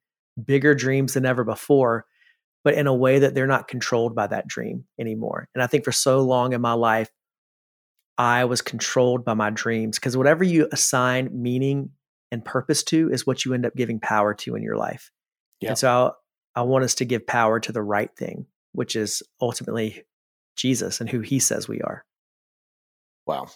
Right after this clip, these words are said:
Speaker 2: So good. I try to ask everyone who comes on our little podcast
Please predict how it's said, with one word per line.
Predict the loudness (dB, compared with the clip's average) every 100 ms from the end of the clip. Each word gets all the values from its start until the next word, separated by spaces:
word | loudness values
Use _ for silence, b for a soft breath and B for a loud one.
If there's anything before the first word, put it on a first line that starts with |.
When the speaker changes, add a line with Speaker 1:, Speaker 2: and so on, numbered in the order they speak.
| _ _
Speaker 2:
So | -6 -6 -6
good. | -10 -14 _ _ _ b b b b b b _ _ _ _ _ _ -20 B B
I | -2
try | 4 6 8
to | 6
ask | 4 2 0
everyone | 2 4 4 2
who | 0
comes | -2 0
on | 0
our | 2
little | 2 2 2
podcast | 4 2 2 2 2 0 -4